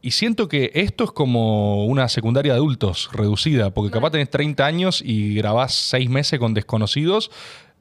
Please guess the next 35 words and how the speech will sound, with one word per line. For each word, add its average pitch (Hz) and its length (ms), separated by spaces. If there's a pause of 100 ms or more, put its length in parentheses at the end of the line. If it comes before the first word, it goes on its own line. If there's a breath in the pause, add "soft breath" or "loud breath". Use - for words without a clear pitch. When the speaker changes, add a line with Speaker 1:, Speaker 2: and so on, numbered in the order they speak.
(240)
Speaker 1:
Eh, - 120 (200)
aunque 127 300
no 233 80
los 294 140
veas 202 160
nunca 196 260
más, 208 220 (120)
te 110 200
queda 294 380
una 143 200
relación 135 580
muy 208 280
específica. - 1120
Speaker 2:
Mal. 196 300
Speaker 1:
Es, 160 100
nos 156 180
vimos 233 360
todos 254 180
los 127 160
días 202 200
durante 113 340
mucho 160 340
tiempo. 185 540
Speaker 2:
Mal. 185 340 (260 loud breath)
Y 202 60
además 220 280
hay 247 120
algo 240 220
también 220 400
como 208 240
de 185 260
esta 196 260
carrera 202 440
que 180 200
amo. 180 560